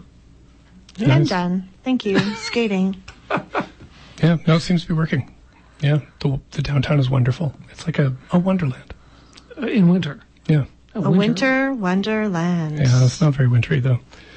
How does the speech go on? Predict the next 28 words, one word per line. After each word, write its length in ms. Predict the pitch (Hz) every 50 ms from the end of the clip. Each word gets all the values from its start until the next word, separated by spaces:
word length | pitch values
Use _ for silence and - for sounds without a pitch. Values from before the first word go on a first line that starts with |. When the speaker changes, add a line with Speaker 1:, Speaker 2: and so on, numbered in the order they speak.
| - - -
Speaker 2:
No. 220 | 170 165 151 147
Speaker 3:
That, 280 | 156 170 160 - - -
that's 380 | 151 160 156 147 147 143 - 175
okay. 240 | 175 165 151 175 226 220
Speaker 2:
No. 200 | 185 170 165 165 165
Speaker 1:
Yeah. 200 | 127 131 135 127 - - - - - - - -
Speaker 3:
So, 220 | - - 262 269 226
uh, 180 | 190 - - - - -
I 460 | 262 220 214 208 208 214 247 214 208
know 160 | 214 254 262
that 200 | 233 214 202 226
winter, 380 | 185 190 208 180 - 196 202 220
or 260 | 190 165 160 156 - - -
winter, 380 | 254 233 180 151 135 143 151 151 - - - - - -
Restaurant 360 | 226 214 196 - 247 233 208
Week 140 | 196 208 -
has 180 | 202 180 165 151
just 360 | 156 165 180 202 190 - -
started, 540 | - - 220 220 220 185 175 165 160 - -
but 160 | - 190 220
what 160 | 233 269 269
sort 160 | - - 277
of 100 | 294 -
feedback 520 | - - 240 254 247 - 214 208 156 - -
have 120 | 175 160
you 60 | 175
been 180 | 156 180 160 156
getting? 400 | 151 180 202 220 190 - - -